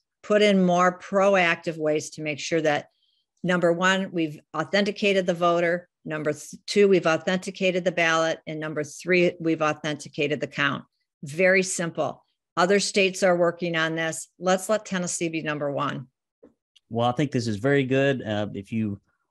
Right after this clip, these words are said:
Speaker 2: uh, would, uh, send us a copy, Kathy, of that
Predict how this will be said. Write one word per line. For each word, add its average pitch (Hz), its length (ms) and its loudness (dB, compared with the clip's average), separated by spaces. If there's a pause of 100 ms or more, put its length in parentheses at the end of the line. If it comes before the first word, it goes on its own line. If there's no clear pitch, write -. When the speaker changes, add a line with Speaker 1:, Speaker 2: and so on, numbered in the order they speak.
(120)
Speaker 2:
uh, 98 180 -2
would, 147 380 2 (200)
uh, 95 280 -4
send 139 300 0
us 127 180 0
a 104 80 -6
copy, 139 600 -4 (220)
Kathy, 135 480 -4 (120)
of 101 320 0
that 117 280 -2